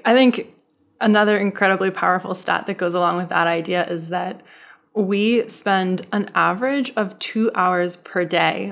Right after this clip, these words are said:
on social media and the related messaging services.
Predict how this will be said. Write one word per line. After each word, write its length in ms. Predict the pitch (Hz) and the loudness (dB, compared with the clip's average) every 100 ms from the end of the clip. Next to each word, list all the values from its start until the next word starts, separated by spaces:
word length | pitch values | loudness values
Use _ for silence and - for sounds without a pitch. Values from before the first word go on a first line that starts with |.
| - | -8
on 240 | 180 175 175 | -4 -4 -4
social 420 | - 165 165 180 | -2 -2 -2 -4
media 420 | 180 165 180 170 - | -4 -4 -4 -4 -4
and 320 | 165 160 170 | -6 -4 -2
the 60 | 165 | -2
related 360 | 165 165 165 | 0 -2 -2
messaging 480 | 170 160 185 - - | -4 -6 -6 -10 -12
services. 760 | - - - - - 180 190 | -10 -10 -10 -12 -10 -10 -12